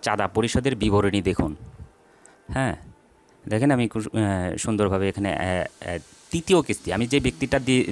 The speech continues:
দি-, দিচ্ছি, এই ব্যক্তিটা ইতিপূর্বে তিনটা দিয়েছে। হ্যাঁ, তিন মাস আগে। এই যে দেখেন, আপনারা এখানে দেখতেই পাচ্ছেন, আঠারোই এপ্রিল, আহ, ফি পরিশোধ করেছে,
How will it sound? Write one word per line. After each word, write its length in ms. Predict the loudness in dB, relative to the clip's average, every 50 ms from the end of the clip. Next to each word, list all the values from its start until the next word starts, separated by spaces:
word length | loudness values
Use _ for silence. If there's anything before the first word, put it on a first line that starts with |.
| 0 0
দি-, 280 | 2 0 0 0 -2 -2
দিচ্ছি, 320 | -2 -2 0 -2 -2 0 2
এই 120 | 2 2
ব্যক্তিটা 500 | 2 2 0 -2 0 -2 2 4 4 2 2
ইতিপূর্বে 380 | 0 -2 -2 0 2 2 2 2 0 0 -2
তিনটা 320 | 0 2 2 2 2 2 2
দিয়েছে। 400 | 2 0 0 0 -2 -6 -8 -8 -6 -6 -6 -6 -8 -16 -14 -14 -14 -12 -6 -4 -4 -4 -2 -2
হ্যাঁ, 240 | 0 0 0 0 -2 -2
তিন 120 | 0 0
মাস 200 | 2 2 2 2
আগে। 260 | 0 0 0 -2 -4 -6 -10 -16 -16 -14 -14 -14 -16 -18 -10 -2
এই 180 | 0 2 2 2
যে 120 | 0 -2
দেখেন, 300 | -2 -2 -2 -2 -4 -4 -4 -4
আপনারা 380 | -4 -4 -2 -2 0 0 0 -2 -2
এখানে 320 | -4 -6 -4 -2 -4 -2 -2
দেখতেই 280 | -2 -2 0 0 0
পাচ্ছেন, 300 | 2 2 0 0 -4 -4 -2 0
আঠারোই 380 | -2 0 0 0 2 2 2
এপ্রিল, 320 | 2 2 2 2 2 2 0
আহ, 880 | -4 -10 -20 -20 -20 -18 -10 -4 -2 0 0 2 2 2 2 0 0 -2 -4 -4
ফি 120 | -2 0 2
পরিশোধ 300 | 2 2 4 4 2 0
করেছে, 400 | 0 -2 -2 -2 0 -2 -2